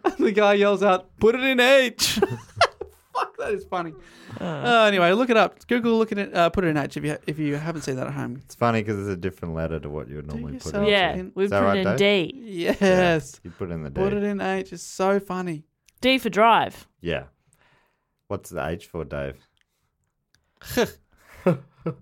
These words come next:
Speaker 2: Bonbon.
Speaker 1: Uh, so it's back to the drawing board, and a number of materials were tested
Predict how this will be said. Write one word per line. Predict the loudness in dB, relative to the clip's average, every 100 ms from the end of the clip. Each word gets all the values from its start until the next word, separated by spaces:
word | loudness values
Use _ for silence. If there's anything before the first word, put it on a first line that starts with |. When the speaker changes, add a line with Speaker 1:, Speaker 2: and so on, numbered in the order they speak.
| _ _ _ _ _ -14 -14 -18 -20 -20 _ _ _
Speaker 2:
Bonbon. | -4 -2 -2 -6 -12 _ _ -12 -12 -16 -20 -16 -16 _ _ -20 -2 2
Speaker 1:
Uh, | 4
so | 4
it's | 4
back | 4
to | 4
the | 2
drawing | 6 6 4
board, | 4 4
and | 4
a |
number | 2 2 2
of | 0
materials | -2 0 2 2 0
were | -4
tested | -6 -8 -4 -4